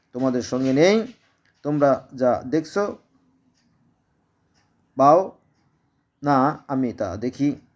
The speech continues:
আমি আল্লাহকে ভয় করি এবং আল্লাহর কঠিন শাস্তিদাতা।'" সূরা আনফাল আয়াত নম্বর ঊনপঞ্চাশ,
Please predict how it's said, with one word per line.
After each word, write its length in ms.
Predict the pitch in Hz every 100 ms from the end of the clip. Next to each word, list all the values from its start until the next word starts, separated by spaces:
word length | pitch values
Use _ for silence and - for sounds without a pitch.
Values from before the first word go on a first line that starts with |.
| _ _ _
আমি 160 | 131 127
আল্লাহকে 400 | 127 156 160 165
ভয় 240 | 147 170
করি 240 | 180 196 202
এবং 300 | 160 143 131 -
আল্লাহর 400 | 139 139 131 123 - _ _ _ _
কঠিন 400 | - 135 131 110 - -
শাস্তিদাতা।'" 840 | - 117 104 107 107 139 139 - - _ _ _ _ _ _ _ - - - _ -
সূরা 480 | - 190 208 208 -
আনফাল 420 | 196 202 214 208
আয়াত 260 | 156 147
নম্বর 220 | 151 147 147
ঊনপঞ্চাশ, 840 | 170 170 190 190 208 214 -